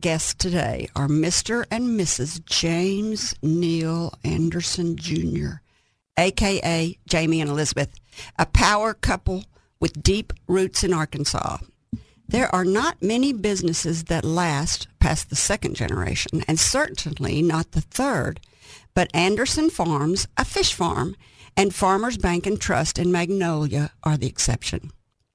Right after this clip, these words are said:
Founded in nineteen forty-nine by his great-grandfather, Jamie Anderson becomes the fourth generation to run their fish farm made of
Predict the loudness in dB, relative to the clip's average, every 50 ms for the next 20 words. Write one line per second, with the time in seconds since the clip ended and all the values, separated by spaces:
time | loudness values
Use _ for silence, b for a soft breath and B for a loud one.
0 | _ _ _ _ _ _ _ _ _ _ _ _ 0 2 2 4 4 2 2 2
1 | 2 2 2 0 0 0 0 0 0 0 0 0 0 2 0 0 2 2 2 2
2 | 0 0 0 0 0 -2 -2 0 0 2 2 2 0 0 0 0 0 0 0 0
3 | 0 0 0 0 0 -2 -2 -2 0 0 -2 -2 0 0 2 2 2 2 2 2
4 | 0 0 0 0 0 0 0 0 0 -2 -2 -2 0 0 0 0 -2 -4 -6 -6
5 | -2 -2 0 0 0 -2 -2 -2 0 0 2 0 0 0 0 0 0 -2 -2 -2
6 | -2 0 0 2 2 2 0 0 -2 -4 -4 -2 -2 -2 -2 0 0 0 0 0
7 | 0 0 0 -2 -2 -4